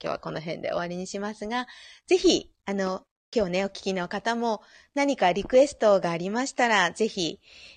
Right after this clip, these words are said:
えー、チャンネルのね、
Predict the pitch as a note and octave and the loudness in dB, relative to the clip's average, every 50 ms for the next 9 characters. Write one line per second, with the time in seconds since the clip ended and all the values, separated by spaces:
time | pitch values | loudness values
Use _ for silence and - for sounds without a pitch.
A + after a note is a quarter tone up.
0 | _ _ - F#3 E3+ E3 E3 D#3+ D#3+ D#3 D3+ D3+ D3 D3+ D3 - - - - _ | _ _ -6 -4 -4 -4 -4 -6 -6 -6 -6 -6 -6 -6 -8 -10 -12 -16 -20 _
1 | _ _ _ _ _ _ _ _ _ _ _ _ _ _ _ _ _ _ _ _ | _ _ _ _ _ _ _ _ _ _ _ _ _ _ _ _ _ _ _ _
2 | _ _ _ _ _ _ - G#3 F#3+ F3+ F3+ F3 E3+ F3 E3+ E3 E3+ F3+ G3 G3+ | _ _ _ _ _ _ -4 -4 -2 0 -2 -2 -2 -4 -4 -4 -4 -2 -2 -4